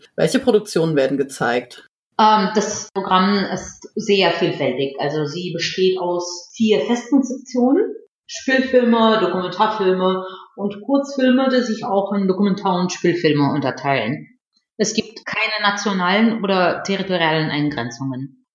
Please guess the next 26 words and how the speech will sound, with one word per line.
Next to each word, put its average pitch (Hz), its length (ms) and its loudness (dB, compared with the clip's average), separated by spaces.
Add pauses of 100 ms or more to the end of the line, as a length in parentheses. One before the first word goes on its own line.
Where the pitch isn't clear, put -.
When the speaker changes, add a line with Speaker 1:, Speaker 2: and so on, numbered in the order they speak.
Speaker 2:
Alle 185 240 4
Werke 175 380 0
werden 156 420 0
in 196 80 -2
der 165 160 2
Originalsprache 233 920 -2 (280)
oder 202 560 4
in 180 120 0
der 165 160 4
Originalsprache 170 680 -2
mit 160 200 -6
russischen 165 380 -6
Untertiteln 143 520 -4
gezeigt. 120 540 -8 (560)
Das - 220 -2
Rahmenprogramm 226 840 4
umfasst 202 520 0 (200)
eine 208 220 2
Vielzahl 262 640 2
von 208 200 -2
Veranstaltungen 185 1300 -2
wie 202 720 2
Vorführungen 196 680 2
einzigartiger 190 840 0
Retrospektiven, 156 1080 -2 (160)
Ausstellungen, 143 1160 0